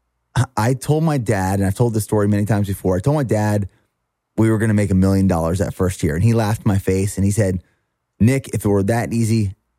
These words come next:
everyone would do it." And I quickly realized how hard, how challenging building a business actually was. And a few months later,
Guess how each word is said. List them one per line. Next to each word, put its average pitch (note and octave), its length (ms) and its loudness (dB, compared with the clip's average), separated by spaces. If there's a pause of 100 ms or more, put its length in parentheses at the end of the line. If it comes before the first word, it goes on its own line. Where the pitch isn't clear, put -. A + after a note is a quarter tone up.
(120)
everyone G#2+ 400 2
would F#2 140 0
do F2+ 160 2
it." - 200 -6 (520)
And G#2 100 0
I A#2+ 60 0
quickly D3 360 -2
realized G#2 640 0 (260)
how B2+ 220 -2
hard, G#2+ 580 -2 (320)
how A2+ 180 -2
challenging F#2+ 920 -2 (580)
building A#2 240 2
a G#2+ 60 0
business G2+ 420 0
actually F#2+ 340 -2
was. F2 460 -2 (2000)
And B2 140 2
a A#2+ 60 2
few G3 520 2 (560)
months C3 480 2
later, G#2 460 0